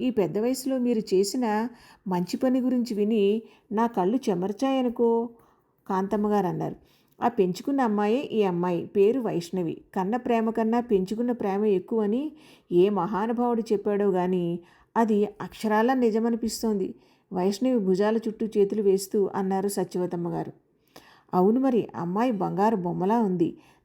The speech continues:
తల్లిదండ్రులు ఎలాంటి వాళ్ళైతేనే నీ పెంపకంలో పెరిగే అదృష్టం దక్కింది ఆ అమ్మాయికి. మన బంధువుల ఇళ్లల్లో పెళ్ళిళ్ళకి వెళ్ళినప్పుడు ఈ విషయం తెలిసింది.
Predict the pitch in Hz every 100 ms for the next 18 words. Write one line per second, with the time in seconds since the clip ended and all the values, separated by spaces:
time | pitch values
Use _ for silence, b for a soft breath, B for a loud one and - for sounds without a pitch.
0 | - 214 208 226 254 262 208 214 196 165
1 | 190 220 240 240 240 240 247 247 269 311
2 | B B - 202 233 226 170 202 233 247
3 | 247 233 208 220 196 180 214 - 262 202
4 | 190 214 196 180 - 196 180 180 190 190
5 | - - b b b 202 240 196 165 185
6 | 269 269 240 240 247 233 190 202 247 254
7 | 240 226 226 226 202 202 208 214 b b
8 | - 254 220 190 247 277 233 202 - 202
9 | 165